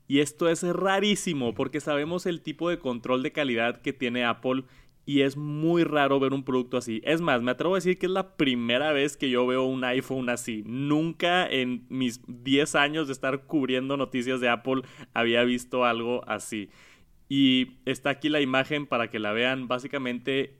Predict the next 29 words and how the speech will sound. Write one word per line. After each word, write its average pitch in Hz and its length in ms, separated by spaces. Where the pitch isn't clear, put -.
este 127 260
iPhone 143 520
once 127 500
Pro, 131 320
el 135 400
logotipo 143 680
de 170 80
Apple 160 320
está - 380
chueco. 120 640
No 139 160
solamente 180 600
chueco 170 720
que 127 120
no 127 140
está 151 360
perfectamente 139 600
centrado, 127 540
sino 123 260
está 120 260
tantito 156 520
diagonal. 110 840
Lo 110 160
vemos 117 220
aquí 131 200
con 135 200
las, 117 300
con 110 240
las 104 680